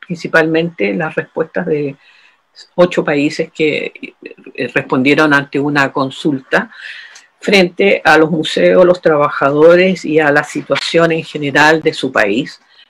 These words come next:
dentro del marco del, del contagio del coronavirus. Los museos en general están cerrados. Los museos de, de, están cerrados, con algunos con programas virtuales, aquellos que tienen su sistema de, de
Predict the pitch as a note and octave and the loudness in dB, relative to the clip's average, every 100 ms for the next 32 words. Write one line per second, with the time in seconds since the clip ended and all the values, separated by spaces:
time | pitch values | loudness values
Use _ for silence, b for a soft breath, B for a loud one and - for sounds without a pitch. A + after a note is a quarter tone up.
0 | _ _ D#4 D3 F3 F#3 G3 G3 G3 - | _ _ _ 2 2 2 -2 -2 -2 -6
1 | - C3+ C3+ C3 C3+ C3+ C3+ D3 E3 F3 | -6 -2 0 0 0 0 2 2 2 -4
2 | E3 - _ - B2 - - - D#3 D#3 | -6 -8 _ -6 -6 -4 -8 -2 -2 -2
3 | E3+ D#3+ D3 C3 B2 B2 - - - - | 0 0 0 -2 0 0 -2 -8 -14 -18
4 | - _ B B B B B B B B | -20 _ B B B B B B B B
5 | _ _ _ _ _ _ - F3+ E3 F#3+ | _ _ _ _ _ _ 2 4 4 2
6 | - A3 A3+ G#3+ G3 F3+ E3+ F#3 G3 - | 4 2 2 -2 -4 -2 2 2 0 -2
7 | F3+ - D3+ - A#2 G#2+ - - - - | -6 -2 -2 2 2 0 -6 -16 -16 -20
8 | _ _ _ _ _ _ _ _ _ _ | _ _ _ _ _ _ _ _ _ _
9 | _ _ _ - B2 - D3+ D3 A#2+ - | _ _ _ -18 -16 -4 -4 -2 -6 -6
10 | - - - D3 - D3+ F3 E3+ A3+ - | -14 -10 -8 -6 -4 2 4 6 2 -4
11 | D3+ B2+ B2 D3+ E3 E3+ - C#3+ D3 C3+ | -2 0 0 0 0 -2 -4 -2 0 2
12 | C3+ C#3+ B2+ C3 - A#2+ C3 F3 G3 D3 | 2 0 -4 -6 -2 2 2 2 0 -2
13 | D3+ C#3 C#3 - C3 D3 C#3 C3+ C3+ C3 | -2 -4 -6 -10 -4 -2 0 0 -2 -4
14 | B2+ - _ - B2+ _ C#3+ C3+ C3 A#2+ | -8 -16 _ -14 -14 _ -2 0 2 0
15 | A#2+ A#2 - A2+ A2 G#2+ G2+ | -2 -6 -8 -6 -4 -4 -8